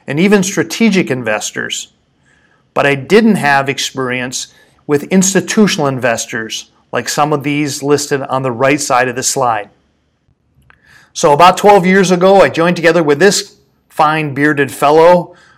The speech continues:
who was my best friend and my roommate from Harvard Business School. And we decided to do this. We didn't decide to go cliff jumping or go on vacation.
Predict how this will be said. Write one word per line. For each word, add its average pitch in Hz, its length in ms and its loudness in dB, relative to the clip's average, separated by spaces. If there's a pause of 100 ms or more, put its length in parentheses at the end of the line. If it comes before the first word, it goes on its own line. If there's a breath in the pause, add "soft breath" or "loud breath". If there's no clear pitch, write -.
(180 soft breath)
who 143 120 -6
was 127 140 -2
my 127 120 -4
best 147 260 -2
friend 156 380 -2
and 160 160 0
my 156 100 2
roommate 143 680 -4 (840)
from 113 160 -14
Harvard 147 300 0
Business 135 280 -4
School. 143 520 -2 (1200)
And 135 80 -6
we 143 100 -2
decided 202 440 2
to 196 80 4
do 170 180 0
this. - 520 -2 (140)
We 151 140 -4
didn't 233 240 4
decide 180 540 2
to 135 240 0
go 151 200 2
cliff 185 320 0
jumping 170 520 2
or 127 80 0
go 131 160 0
on 156 120 2
vacation. 147 640 -6